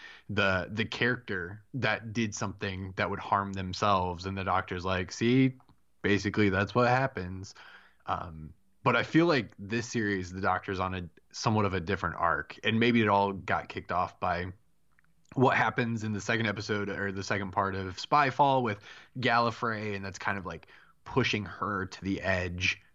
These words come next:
more and more, similar to what we had with Tennant, where he just had, like, this slow burn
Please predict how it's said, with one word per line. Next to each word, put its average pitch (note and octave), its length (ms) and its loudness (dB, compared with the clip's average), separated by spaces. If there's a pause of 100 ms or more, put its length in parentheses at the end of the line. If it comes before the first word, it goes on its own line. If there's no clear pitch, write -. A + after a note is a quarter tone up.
more G2+ 320 6
and F#2 100 4
more, F#2 280 2
similar E3 340 6
to C3 100 6
what B2 160 6
we A2 100 -2
had G2+ 360 -2
with A2+ 220 -4
Tennant, A#2+ 360 0
where F#2 140 -2
he G#2+ 100 0
just G#2 200 -2
had, G#2 160 0
like, G2 180 -2
this G2 260 -6 (260)
slow A2+ 460 4
burn G2+ 540 2